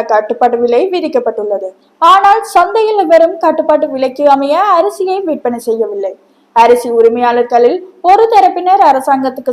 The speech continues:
சார்பாகவும், பிறிதொரு தரப்பினர் அரசாங்கத்துக்கு எதிராகவும் உள்ளனர்.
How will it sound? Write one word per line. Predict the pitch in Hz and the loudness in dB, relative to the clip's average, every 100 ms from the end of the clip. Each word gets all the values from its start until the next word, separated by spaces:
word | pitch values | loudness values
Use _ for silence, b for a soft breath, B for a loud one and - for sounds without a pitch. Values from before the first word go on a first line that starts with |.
| 240 | -4
சார்பாகவும், | 220 226 247 247 254 262 349 | -4 0 0 0 -2 -6 -2
பிறிதொரு | 403 415 415 440 392 | -2 0 0 -2 2
தரப்பினர் | 359 359 370 349 415 320 | 2 2 -2 0 0 0
அரசாங்கத்துக்கு | 302 302 302 302 302 294 254 269 | 0 -2 -2 -4 -4 -2 0 0
எதிராகவும் | 339 381 339 339 339 381 | 0 0 0 -4 -6 -6
உள்ளனர். | 277 220 202 180 | -4 -4 -6 -12